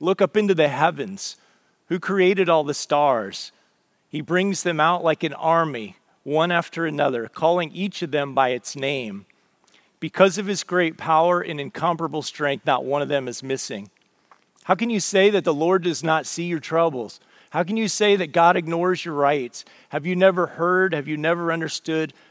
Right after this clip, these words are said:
The Lord is the everlasting God, the creator of all of the earth. He never grows weary or weak. No one can measure the depths of his understanding.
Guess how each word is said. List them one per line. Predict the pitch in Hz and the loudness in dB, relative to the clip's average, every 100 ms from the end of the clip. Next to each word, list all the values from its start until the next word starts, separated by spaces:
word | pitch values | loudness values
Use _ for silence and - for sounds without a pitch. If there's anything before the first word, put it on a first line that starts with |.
| - | -8
The | 135 | -2
Lord | 151 185 202 | 2 4 4
is | 180 | 0
the | 175 151 | -4 -2
everlasting | 156 175 165 147 147 - 160 147 | 0 0 2 2 2 -2 -10 -4
God, | 143 131 127 | 0 0 0
the | 120 | -6
creator | - 147 139 156 156 147 | -12 -4 -2 -2 -2 -6
of | - 107 | -8 -12
all | - 139 151 160 | -2 2 2 0
of | 147 | -6
the | 147 | -8
earth. | 139 120 107 _ _ _ | -6 -6 -8 _ _ _
He | - 165 | -8 0
never | 175 185 185 | 2 4 2
grows | 185 185 175 | 2 0 0
weary | 151 160 165 165 165 | -2 0 2 2 -2
or | - 139 | -2 -4
weak. | 139 160 139 - - _ _ _ _ _ _ _ - | -2 -2 -4 -8 -20 _ _ _ _ _ _ _ -8
No | 139 160 | 0 2
one | 180 | 2
can | 175 165 | -2 -4
measure | 165 170 135 131 | 0 0 -2 -8
the | 120 | -6
depths | 113 131 113 - - - _ _ _ _ _ - | -2 0 0 -8 -14 -16 _ _ _ _ _ -10
of | 139 | -8
his | 127 | -4
understanding. | 147 139 131 - 131 117 98 | -4 -4 -6 -8 -8 -10 -14